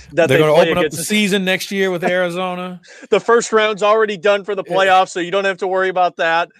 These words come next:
Speaker 2: Cardinals
Speaker 1: Um,
Speaker 2: are gonna play Arizona this year. They're gonna play the Coyotes this year.
Speaker 1: Or, uh,
Speaker 2: I mean,
Speaker 1: Arizona is on everyone's mind.
Speaker 2: Arizona, I think Saint Louis U's got 'em the week after next.
Speaker 1: <laughs>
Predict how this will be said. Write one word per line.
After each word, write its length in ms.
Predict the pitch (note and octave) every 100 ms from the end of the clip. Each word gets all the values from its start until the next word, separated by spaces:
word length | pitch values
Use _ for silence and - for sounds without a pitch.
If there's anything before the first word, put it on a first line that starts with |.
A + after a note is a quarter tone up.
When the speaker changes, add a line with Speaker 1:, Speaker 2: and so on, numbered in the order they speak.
| -
Speaker 2:
Cardinals 380 | F3 F3 F3+ E3+
Speaker 1:
Um, 60 |
Speaker 2:
are 40 | F#3
gonna 220 | F#3+ F3+
play 300 | F3+ F#3 F3+
Arizona 560 | F3+ F3+ F3 F3+ E3+ F3
this 260 | F3 E3+ F#3
year. 220 | F3 F3
They're 120 | E3
gonna 140 | E3+ E3
play 180 | E3+ E3
the 80 |
Coyotes 560 | D#3+ E3+ E3+ E3 D#3+ D3+
this 220 | D#3+ D#3+
year. 340 | D#3 D#3+ D#3+ E3
Speaker 1:
Or, 240 | D#3+ F3
uh, 60 | F3 - F3
Speaker 2:
I 120 | E3+
mean, 100 | E3
Speaker 1:
Arizona 640 | D3+ A3+ B3 F#3 G#3 G#3
is 180 | G3 F3+
on 180 | F#3+ F3+
everyone's 440 | G3 G3 F#3 F3
mind. 140 | F3+ G3+
Speaker 2:
Arizona, 680 | G3 G3+ G#3 G3 F3+ E3 D3+
I 100 | D#3+
think 200 | G#3 G#3+
Saint 260 | - G#3 G3
Louis 240 | G3 E3+
U's 200 | G#3 F#3+
got 240 | D#3+ F3 F3+
'em 180 | E3+
the 100 | D#3+
week 220 | D#3+ F3+ F3+
after 300 | F3 E3+ D#3+
next. 480 | D#3 E3+ F3+ -
Speaker 1:
<laughs> 40 | B3+